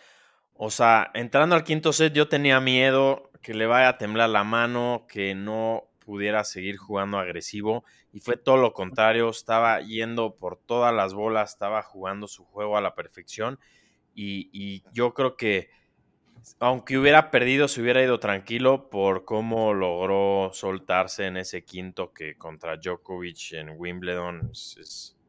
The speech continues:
es algo increíble, y, y la madurez que mostró ahí, no le tembló la mano nunca, y pues ya desde dos mil dos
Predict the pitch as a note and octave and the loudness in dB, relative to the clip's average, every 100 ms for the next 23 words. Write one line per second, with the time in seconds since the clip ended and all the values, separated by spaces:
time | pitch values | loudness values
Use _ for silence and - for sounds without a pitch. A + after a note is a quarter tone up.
0 | _ F2+ - F#2 F#2 F2 - E2+ F2+ F#2+ | _ -14 -8 -6 -6 -12 -12 -10 -8 -6
1 | G2+ G#2 - _ _ _ _ F#2+ F#2 C#2+ | -6 -6 -8 _ _ _ _ -14 -12 -12
2 | F#2+ F#2 F#2 F#2+ F#2+ G2+ A#2 A#2+ - G#2 | -6 -4 -2 -2 -2 0 0 -2 -4 -6
3 | F#2 - A2+ G#2+ A2 A2+ A2+ _ _ G#2 | -6 -4 2 2 2 -2 -6 _ _ -10
4 | A2 A2 A2 G2 G2 G#2 G#2 G2+ G2+ G2+ | -6 -6 -6 -10 -4 -2 -2 -4 -4 -6
5 | G2+ G2 G#2+ A2 A2 A#2 - _ _ _ | -6 -8 -8 -6 -2 -2 -2 _ _ _
6 | _ - F2+ F#2+ G2 B2 C#3 C3+ A2 G#2+ | _ -20 -20 -12 -2 2 2 0 -2 0
7 | G#2 G2+ G2+ G2+ B2 D#3 D#3+ C#3 F3 A#3 | 0 0 -2 -2 -6 -6 -2 0 0 -2
8 | - - | -8 -16